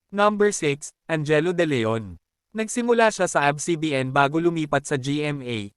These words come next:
kung saan siya ay naging immediate teen idol, at nang ibabaw sa box office kasama si Bobby Andres. Number seven,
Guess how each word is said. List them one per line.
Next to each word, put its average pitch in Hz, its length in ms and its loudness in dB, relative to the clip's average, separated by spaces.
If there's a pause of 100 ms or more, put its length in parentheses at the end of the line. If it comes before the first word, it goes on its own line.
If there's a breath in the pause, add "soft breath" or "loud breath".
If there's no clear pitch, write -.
(120)
kung 165 160 -6
saan 156 240 0
siya 123 240 0
ay 123 80 -2
naging 127 240 -6
immediate 131 400 -4
teen 180 240 -6
idol, 110 560 -2
at 151 160 -8
nang 170 80 -6
ibabaw 151 480 2
sa - 80 -4
box 123 320 0
office 156 320 -4
kasama 110 480 -2
si - 80 -8
Bobby 127 400 0
Andres. 104 560 -6 (720)
Number 214 400 4
seven, 139 640 0